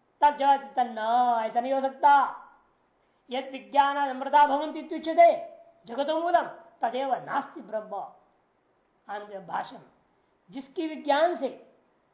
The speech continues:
यह सारे मनुष्य जिस ब्रह्म ज्ञान से अमृत भाव को प्राप्त हो जाएंगे, ऐसा आप कहते हो, तदेव जगतो मूलम ब्रह्म, वही जो जगत का मूल ब्रह्म है, वह नास्ति,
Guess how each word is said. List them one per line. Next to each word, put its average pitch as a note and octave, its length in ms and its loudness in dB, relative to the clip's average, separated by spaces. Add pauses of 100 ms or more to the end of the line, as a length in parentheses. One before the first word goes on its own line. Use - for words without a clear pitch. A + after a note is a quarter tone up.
(140)
यह C4 440 6
सारे C#4+ 500 -2
मनुष्य A#3 540 -12 (840)
जिस C4 340 -14
ब्रह्म B3+ 220 -10
ज्ञान B3+ 400 -4
से - 320 -14 (400)
अमृत C4+ 340 -4
भाव C4 300 2
को F#4 80 -2
प्राप्त D#4 380 -2
हो C4+ 80 2
जाएंगे, B3 340 -4
ऐसा A#3+ 180 -4
आप A3 180 -8
कहते G#3 260 -8
हो, A3 580 -6 (720)
तदेव D#4 440 2
जगतो D4 420 0
मूलम C#4+ 380 -4
ब्रह्म, C4 600 -2 (480)
वही B3+ 560 -6 (160)
जो C4 60 -8
जगत C#4+ 380 -6
का D4+ 100 0
मूल D4+ 460 -8 (160)
ब्रह्म C#4 300 -2
है, - 420 -4
वह A3 280 0
नास्ति, - 800 -14